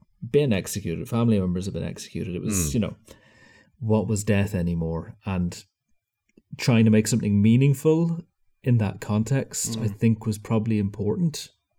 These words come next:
Speaker 1: So, down the ninety steps under the streets near Montparnasse, which is now quite an important cemetery in Paris, uh, you can find the, the entrance to the catacombs still. So this was,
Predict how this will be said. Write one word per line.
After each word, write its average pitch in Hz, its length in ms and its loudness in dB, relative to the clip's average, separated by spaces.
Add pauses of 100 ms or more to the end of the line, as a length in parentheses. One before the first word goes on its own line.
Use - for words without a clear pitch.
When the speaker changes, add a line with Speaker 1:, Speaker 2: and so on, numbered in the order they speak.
(800)
Speaker 1:
So, 98 800 2 (1160)
down 139 360 2
the 123 60 4
ninety 120 380 4
steps - 480 -2
under 120 200 0
the 98 100 -4
streets 123 440 0
near 104 160 2
Montparnasse, 101 680 0
which 95 140 -6
is 98 80 -4
now 107 320 2 (160)
quite 95 220 -4
an 85 200 -6 (640)
important 104 420 0
cemetery 92 420 -2
in - 100 -4
Paris, - 560 -6 (760)
uh, 92 320 -4 (160)
you 113 160 0
can 107 140 -2
find 120 520 0 (140)
the, 117 220 -6 (240)
the 104 140 0
entrance 98 300 -2
to - 120 -12
the - 40 -14
catacombs 95 800 -4
still. 90 340 2
So - 140 -8
this 113 200 0
was, 104 200 -4